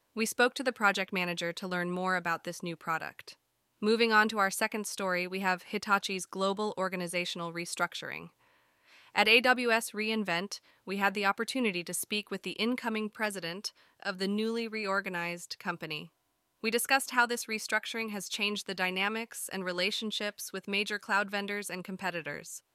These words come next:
Stay tuned for more details. In other news, with the arrival of the illumination season, we explore a different way to capture stunning photos of illuminations.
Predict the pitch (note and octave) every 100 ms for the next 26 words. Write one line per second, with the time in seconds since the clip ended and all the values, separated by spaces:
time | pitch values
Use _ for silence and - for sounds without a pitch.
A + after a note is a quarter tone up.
0 | _ _ _ - - B3+ - B3+ A#3+ -
1 | G#3+ G#3 G#3 G3 F#3+ D3 - - - _
2 | _ _ _ _ _ _ G#3 G#3+ G#3+ F3
3 | E3+ E3 F#3+ - - _ _ _ G3+ G3+
4 | F#3 F#3 G3 A3 A3 F#3+ G3 F3+ F#3+ G3+
5 | G#3+ - G#3+ - G3+ G3+ G3 G3+ - F#3
6 | - - A3 A3 A3+ G3+ F#3 F#3+ G3 F3
7 | E3+ E3+ F#3 F3 D#3+ F3+ E3+ F3+ F3 F3+
8 | F3 E3 D#3+ D#3+ E3 D#3+ E3 D#3+ D#3 -
9 | E2 - -